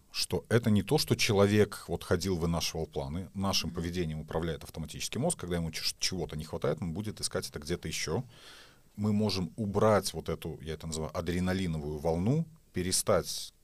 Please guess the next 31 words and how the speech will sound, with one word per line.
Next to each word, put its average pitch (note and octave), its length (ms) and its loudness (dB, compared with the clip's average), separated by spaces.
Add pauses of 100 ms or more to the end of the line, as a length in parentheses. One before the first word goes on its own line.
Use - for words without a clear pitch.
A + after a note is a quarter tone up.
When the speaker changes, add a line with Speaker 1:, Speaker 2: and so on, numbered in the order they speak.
Speaker 1:
кричать F2 460 -2
друг D#2+ 240 -8
на D#2+ 120 -2
друга D3 280 -2
и, F2 160 -2
наконец-то, F2 520 -2
приоткрыть - 520 -2
капот C3+ 360 -2
и F#2+ 100 -10
посмотреть, G#2 600 -4 (160)
что - 260 -2
ж - 100 0
там G2+ 120 0
в E2 100 -6
машине G2 400 0
не F2+ 120 0
работает, F2 500 -4
Speaker 2:
Мгм. B3 340 -6
Speaker 1:
что - 200 -6
там F#2 180 -4
нам F2+ 160 -2
не F2+ 80 0
нравится. E2+ 540 -6 (1300)
Потом, F#2 340 2
опять A2 240 4
же, D2+ 100 -4
выясняется, F2+ 520 0
что, - 160 2
оказывается, F2 600 4
об E2+ 120 0
этом D#2+ 440 0